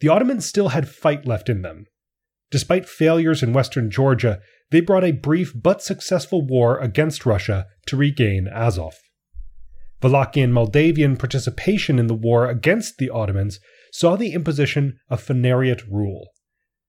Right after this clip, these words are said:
Locals would no longer rule these territories with the aid of their boyar classes. Wallachia and Moldavia would now be ruled by Greek Phanariots, with stronger power bases in Constantinople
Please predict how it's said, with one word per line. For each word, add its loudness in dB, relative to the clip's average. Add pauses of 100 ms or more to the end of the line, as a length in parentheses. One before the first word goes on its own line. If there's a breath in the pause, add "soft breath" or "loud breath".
(140)
Locals 2 (180 soft breath)
would 2
no 4
longer 2
rule 2
these 0
territories -2
with -4
the -6
aid 0
of -2
their 0
boyar 0
classes. -8 (680)
Wallachia 2
and 0
Moldavia 2
would 0
now 2
be -2
ruled 2
by 2
Greek 0
Phanariots, 0 (360 soft breath)
with 0
stronger 2
power 2
bases -2 (180 soft breath)
in -2
Constantinople -2